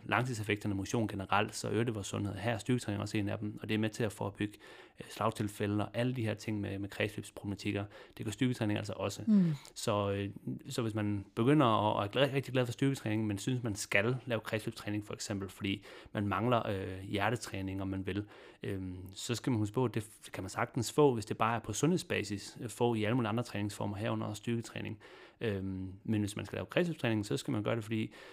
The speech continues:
Speaker 1: man for eksempel gerne vil. Det synes jeg er ret
Speaker 2: Mm.
Speaker 1: vigtigt at tage hensyn til. Men måske også, fordi man har et specifikt ønske om at blive bedre til, end de kredsløbstræningsformer, der er. Øhm, og eller, øh, øge sin iltoptagelse, for eksempel, og få de effekter, der er af det.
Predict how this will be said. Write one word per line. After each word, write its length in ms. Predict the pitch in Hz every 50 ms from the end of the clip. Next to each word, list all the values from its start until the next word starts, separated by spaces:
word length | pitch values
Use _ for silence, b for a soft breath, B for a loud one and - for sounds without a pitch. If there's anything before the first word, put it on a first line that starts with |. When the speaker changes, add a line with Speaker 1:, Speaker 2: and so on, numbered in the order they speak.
| B B B
Speaker 1:
man 160 | 113 104 98
for 100 | - 98
eksempel 320 | - - 117 104 101 95
gerne 260 | - 101 101 110 110 101
vil. 120 | 98 95
Det 120 | 131 160 156 - - 123 113
synes 60 | 208
jeg 80 | 196 -
er 60 | -
ret 80 | 120
Speaker 2:
Mm. 60 | 165 160
Speaker 1:
vigtigt 340 | 160 - 160 - - -
at 180 | 113 107 104 98
tage 200 | - - 117 95
hensyn 300 | 95 107 - - 110 104
til. 220 | 98 107 107 113 110 b b b b b - -
Men 80 | 113
måske 220 | 110 110 - - 135
også, 80 | 123 -
fordi 100 | 131 120
man 100 | 117 104
har 120 | 113 120
et 80 | 120 -
specifikt 420 | - 120 110 107 110 120 120 - -
ønske 260 | 123 123 120 - 127
om 80 | 117 104
at 60 | 98
blive 140 | 104 98 -
bedre 300 | 104 101 113 127 135 127
til, 440 | - - - 113 123 131 131 120 117 - - -
end 120 | 110 104
de 220 | 107 110 117 117 113 -
kredsløbstræningsformer, 880 | - 113 110 127 123 - - - 107 101 104 104 - - 101 104 104 104
der 100 | 104 104
er. 180 | - 107 117 131 131 B B B B B B B B B B
Øhm, 580 | - 127 113 107 104 101 101 101 101 104 101 - -
og 540 | 107 104 113 135 147 165 175 165 - - -
eller, 500 | - - 120 123 120 104 95 95 104 - - -
øh, 120 | 110 -
øge 180 | 110 110 120 131
sin 420 | - - 139 131 127 123 113 113 127 -
iltoptagelse, 640 | 185 202 233 202 - - - 113 107 104 - - 120
for 100 | 120 120
eksempel, 320 | 117 - - 123 110 107
og 60 | 104
få 100 | - 120
de 120 | 120 123 120
effekter, 340 | 113 - 143 139 - 120
der 60 | 117 120
er 40 |
af 60 | 120 117
det. 160 | 147 160